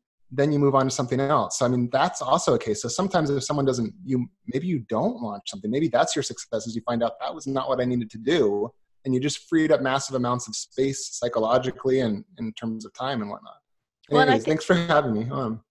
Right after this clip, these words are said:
Speaker 2: I think that that's one of the things as I've grown in this group or facilitating, 'cause I'm learning as well.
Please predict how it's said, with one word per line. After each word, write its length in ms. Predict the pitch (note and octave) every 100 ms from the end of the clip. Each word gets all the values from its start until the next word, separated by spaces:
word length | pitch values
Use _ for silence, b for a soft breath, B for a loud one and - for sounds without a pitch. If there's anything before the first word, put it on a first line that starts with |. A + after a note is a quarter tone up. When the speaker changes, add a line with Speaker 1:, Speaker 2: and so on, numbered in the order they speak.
| _ _
Speaker 2:
I 60 | A3+
think 220 | E4+ F4
that 160 | C4+ A3+
that's 260 | G#3 A#3
one 140 | C4 A#3+
of 60 |
the 100 | G3
things 360 | F#3 F#3+ F#3+ F#3
as 240 | F3 E3 E3
I've 260 | - F3 D#3+
grown 600 | F3+ E3+ F#3 F#3 E3+ E3
in 240 | - F3 E3
this 200 | D#3 -
group 460 | G#3 A3+ E3+ D#3+
or 340 | - D#3+ D3+ - -
facilitating, 1120 | F#3+ - B3+ C#4+ B3+ - D#3+ D3+ E3+ G#3 G#3
'cause 140 | - F#3+
I'm 220 | G3 G#3+
learning 380 | F#3 F3 E3 D#3+
as 140 | D#3
well. 340 | A3+ A3+ F#3